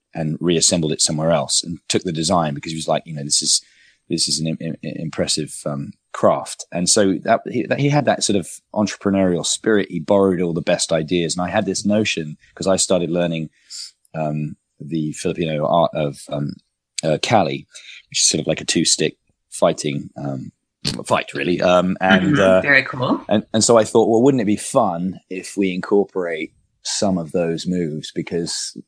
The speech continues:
Speaker 1: rather like the ships, I, I imagine he would have sort of observed how effective it was, um, and, and maybe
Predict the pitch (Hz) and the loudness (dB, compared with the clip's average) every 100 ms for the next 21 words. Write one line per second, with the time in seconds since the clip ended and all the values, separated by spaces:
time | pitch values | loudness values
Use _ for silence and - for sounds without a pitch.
0 | - - 90 90 82 78 - _ - - | -20 -8 -2 -2 -2 -4 -8 _ -12 -2
1 | 107 - - - - 78 - 85 85 90 | -2 -2 -6 -10 -8 -8 -6 -4 -4 -4
2 | 82 76 80 78 80 - _ - - _ | -4 -8 -8 -8 -8 -10 _ -20 -20 _
3 | - - 87 78 85 78 95 87 78 85 | -8 -4 -4 -2 -4 0 2 2 0 -4
4 | 78 - - - 82 71 76 69 73 85 | -4 -2 -4 -2 -8 -8 -8 -6 -4 -4
5 | - - 73 71 73 82 80 82 76 82 | -8 -10 -10 -10 -10 -8 -6 -6 -6 -6
6 | 85 87 87 76 | -2 0 0 -2